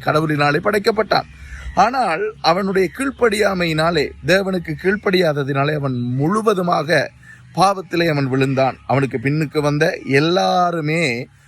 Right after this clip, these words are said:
பிறக்கும் பொழுது பாவத்திலே அவர்கள் பிறந்தார்கள், பாவத்தின் சுபாத்த-, சுபாவத்தை உடையவர்களாய் மாறினார்கள் என்று சொல்லி நாங்கள் பார்க்கிறோம். ஆனால் மனுஷனை மீட்பதற்காக கடவுள் ஒரு வழியை ஏற்படுத்தினார். அந்த வழிதான் ஆண்டவராகிய இயேசு கிறிஸ்து.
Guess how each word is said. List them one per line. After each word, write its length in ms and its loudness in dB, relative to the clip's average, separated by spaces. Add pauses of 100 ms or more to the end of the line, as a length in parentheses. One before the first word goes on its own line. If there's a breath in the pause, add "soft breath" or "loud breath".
(140 soft breath)
பிறக்கும் 460 0
பொழுது 400 0 (480)
பாவத்திலே 520 2
அவர்கள் 400 0
பிறந்தார்கள், 580 0
பாவத்தின் 500 0 (100)
சுபாத்த-, 380 0
சுபாவத்தை 540 -2
உடையவர்களாய் 600 -2
மாறினார்கள் 520 0
என்று 180 -2
சொல்லி 240 -4
நாங்கள் 300 -4
பார்க்கிறோம். 460 -2 (680 loud breath)
ஆனால் 640 0 (260)
மனுஷனை 600 0
மீட்பதற்காக 960 -2 (320)
கடவுள் 360 0
ஒரு 140 0
வழியை 360 2
ஏற்படுத்தினார். 600 -2
அந்த 140 -2
வழிதான் 340 0
ஆண்டவராகிய 600 0
இயேசு 320 0
கிறிஸ்து. 380 -8